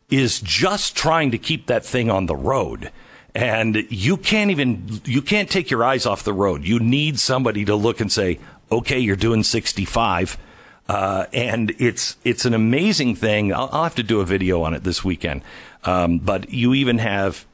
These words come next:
the, the co-pilot, if you will, used to be the mechanic, so he could fix things on the fly. And, uh, and you can adjust the oil, uh, flow into the engine and the,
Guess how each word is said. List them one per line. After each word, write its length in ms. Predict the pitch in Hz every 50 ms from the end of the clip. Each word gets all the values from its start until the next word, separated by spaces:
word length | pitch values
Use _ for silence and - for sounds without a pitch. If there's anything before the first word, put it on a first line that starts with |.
| _
the, 360 | _ 98 90 - 98 101 98 90
the 240 | 80 78 92 82 - - _
co-pilot, 800 | - - 165 190 220 208 - - 98 87 87 82 85 85 80 -
if 160 | 82 80 -
you 100 | - 80
will, 320 | 76 71 67 65 64 - - - - - - - _
used 340 | - - 101 135 131 - -
to 60 | 123
be 200 | 113 120 123 120
the 80 | 101 98
mechanic, 720 | 98 90 - - - 135 135 127 117 104 - - - - - _
so 220 | - - - 113 107
he 100 | 117 123
could 200 | - - 95 -
fix 440 | - - - 170 170 - - -
things 400 | - - 110 107 104 98 95 -
on 300 | - - 110 104 101 98
the 80 | 95 87
fly. 600 | - - - 107 107 104 90 67 50 50 - - - - - - - - - _ _
And, 440 | - 104 107 107 104 104 98 98 92
uh, 380 | 92 90 90 87 78 73 73 -
and 180 | - 104 113 113
you 120 | 123 139
can 220 | 131 - 127 113
adjust 580 | 110 101 92 87 - 120 120 139 139 - - -
the 200 | 110 110 107 - -
oil, 560 | 110 101 120 120 127 131 127 131 135 131 131 - - - - - - _ _ _
uh, 320 | 95 95 92 92 87 80
flow 600 | - - - - 120 117 117 117 120 120 120 123
into 240 | - 120 120 117 107
the 240 | 98 101 98 104 120
engine 440 | 123 123 104 101 113 110 117 110 -
and 240 | - 92 87 87 76
the, 180 | 78 73 71